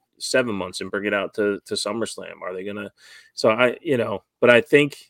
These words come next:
I think the meat's right here. And I say this way too often, but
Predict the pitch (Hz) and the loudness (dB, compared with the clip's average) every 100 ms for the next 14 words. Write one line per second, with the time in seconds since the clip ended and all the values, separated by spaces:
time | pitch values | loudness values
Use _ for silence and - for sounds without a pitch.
0 | - - 110 - 160 131 104 98 110 - | -18 -6 -2 0 0 0 0 -2 -2 2
1 | 107 - 92 104 120 - _ _ _ _ | 2 2 -2 -2 -2 -8 _ _ _ _
2 | _ _ - 110 101 95 87 _ _ 82 | _ _ -2 0 0 -2 -8 _ _ -20
3 | - - - - 151 147 104 107 110 117 | -18 -12 -4 4 6 4 2 0 0 -4
4 | 101 98 - 95 95 90 101 | -4 -4 -6 -12 -12 -10 -8